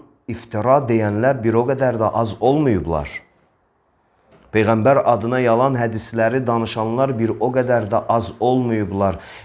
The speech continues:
Elə bu gün də o cürdür, hörmətli möminlər. Çox hörmətli iman əhli, çox hörmət etdiyim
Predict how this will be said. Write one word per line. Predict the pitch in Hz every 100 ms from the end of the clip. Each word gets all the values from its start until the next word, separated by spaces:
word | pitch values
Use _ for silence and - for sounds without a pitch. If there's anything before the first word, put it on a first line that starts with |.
| -
Elə | 123 135 151 135 -
bu | - 107 120 214
gün | 180 165 113
də | 98
o | 98 104
cürdür, | 87 92 80 90
hörmətli | 104 117 117 165
möminlər. | 165 123 104 90 78 - - _
Çox | - 190 165
hörmətli | 131 127 117 113 113 156 -
iman | 117 107 123 156
əhli, | 120 80 57 - _ _ _ _
çox | - 135 117
hörmət | 117 113 147 151
etdiyim | 147 - 127 120 113